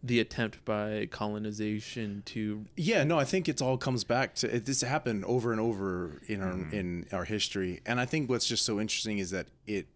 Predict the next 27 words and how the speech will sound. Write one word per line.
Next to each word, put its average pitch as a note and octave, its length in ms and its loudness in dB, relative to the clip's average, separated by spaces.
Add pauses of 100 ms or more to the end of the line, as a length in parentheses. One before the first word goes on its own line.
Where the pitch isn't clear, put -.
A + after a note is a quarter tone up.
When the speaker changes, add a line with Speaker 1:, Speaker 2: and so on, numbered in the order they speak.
(320)
Speaker 2:
has F#2+ 580 -2
happened F2 640 -4
so F2 340 -2 (160)
close F#2+ 340 -4
to - 120 -6
now D#2+ 540 -4
in F2 320 -6 (100)
the, F2 180 -8 (840)
in G#2+ 80 -2
the G2+ 80 -2
wake G#2+ 260 0
of F2+ 200 -4
what F#2+ 220 -4 (220)
our F2+ 160 -2
culture F#2+ 720 -4
is E2+ 460 -2
shifting F2+ 560 -2
to F#2 180 -4
now. E2+ 360 -4
It G2+ 200 -4
is - 20 -2
Speaker 3:
Yeah. F#2+ 100 0
Speaker 2:
sad F2 400 -2
that F2+ 100 -4
it's - 400 -2 (440)
still F3 260 2
happening, - 360 -6